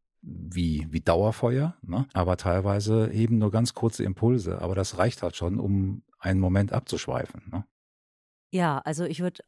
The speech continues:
Speaker 2: ich würd auch sagen, es ist tatsächlich eine sehr schwierige Aufgabe. Das ist eigentlich wie, man kann das vergleichen mit Sport. Also man muss am Ball bleiben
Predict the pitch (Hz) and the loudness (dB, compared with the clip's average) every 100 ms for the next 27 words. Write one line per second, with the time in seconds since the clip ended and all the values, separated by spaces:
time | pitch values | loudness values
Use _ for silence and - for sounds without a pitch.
0 | - 156 175 - 175 170 175 180 165 156 | -12 -8 -6 -4 -2 0 0 0 -4 -6
1 | 170 - 180 - 185 175 175 160 - 156 | -8 -4 -6 -2 -4 -2 -4 -4 -4 -2
2 | 160 147 139 160 170 170 170 - _ _ | -2 -2 -2 -2 0 -2 -2 -6 _ _
3 | _ _ _ _ - - - 185 208 185 | _ _ _ _ -12 -10 -8 -2 0 0
4 | 165 160 139 151 - 139 123 123 135 175 | 0 0 2 0 0 -2 0 -2 -6 -6
5 | - 180 160 160 180 - 165 160 - 190 | -4 -2 -2 -2 -2 -2 -2 -4 -2 -2
6 | - 165 147 165 - 165 - - 143 127 | -2 -2 0 -2 0 -4 -4 -4 0 2
7 | 113 - _ _ _ - 156 156 165 160 | 0 -6 _ _ _ -8 -4 0 2 4
8 | 190 - 139 151 147 156 170 135 120 120 | 2 0 -2 2 2 2 2 0 0 0
9 | 123 160 233 | 0 -2 -4